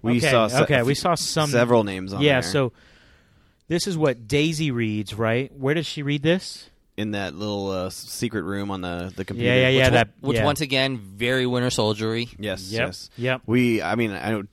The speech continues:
Speaker 1: T-Roll and I were watching, and we a hundred percent expected Zola to pop up in one of
Speaker 2: Dude,
Speaker 1: those two
Speaker 3: Oh,
Speaker 1: computer
Speaker 3: yeah, like,
Speaker 1: screens.
Speaker 3: when they were
Speaker 1: Yeah.
Speaker 3: in that room, I was like,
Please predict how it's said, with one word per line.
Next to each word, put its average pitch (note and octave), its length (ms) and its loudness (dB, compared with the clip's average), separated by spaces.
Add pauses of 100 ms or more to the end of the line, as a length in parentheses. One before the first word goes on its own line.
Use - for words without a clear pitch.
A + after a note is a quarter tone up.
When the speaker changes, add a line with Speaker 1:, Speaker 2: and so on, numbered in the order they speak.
Speaker 1:
T-Roll A2+ 280 0
and G2+ 80 -6
I F#2+ 60 -6
were F#2 120 -6
watching, F#2 300 -6
and G2 80 -8
we G#2 100 -8
a F#2 60 -8
hundred G#2 280 0
percent G2+ 260 -6
expected G2 380 -8
Zola F#2 540 -4
to F#2+ 180 -6
pop F#2+ 260 -6
up F#2+ 180 -8
in F#2+ 100 -4
one C3+ 100 4
of C3+ 60 4
Speaker 2:
Dude, B2 140 2
Speaker 1:
those - 60 -16
two - 80 0
Speaker 3:
Oh, D3 120 6
Speaker 1:
computer C#3+ 160 6
Speaker 3:
yeah, B2+ 160 6
like, B2 220 4
Speaker 1:
screens. C#3+ 120 -2
Speaker 3:
when C#3+ 100 0
they D3 100 4
were D3+ 100 4
Speaker 1:
Yeah. C#3+ 140 4
Speaker 3:
in C#3+ 160 -2
that C3+ 120 0
room, C3+ 160 0
I B2 100 2
was A#2 100 -4
like, G#2+ 280 -2